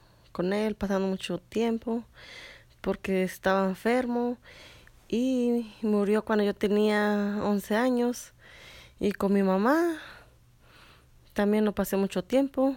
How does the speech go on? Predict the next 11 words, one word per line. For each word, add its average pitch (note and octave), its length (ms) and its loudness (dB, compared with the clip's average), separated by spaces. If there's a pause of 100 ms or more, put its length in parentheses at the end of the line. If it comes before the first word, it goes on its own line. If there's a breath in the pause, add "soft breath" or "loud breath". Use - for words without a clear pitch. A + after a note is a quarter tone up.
(140)
porque F#3+ 720 -2 (760 loud breath)
como G3 240 0
mi G3+ 160 2
papá G3+ 240 2
murió, G3+ 400 2
me C4+ 180 2
tuve G#3 240 -2
que - 140 -6
ir G3 40 2
a F#3 40 0
trabajar G#3+ 580 -4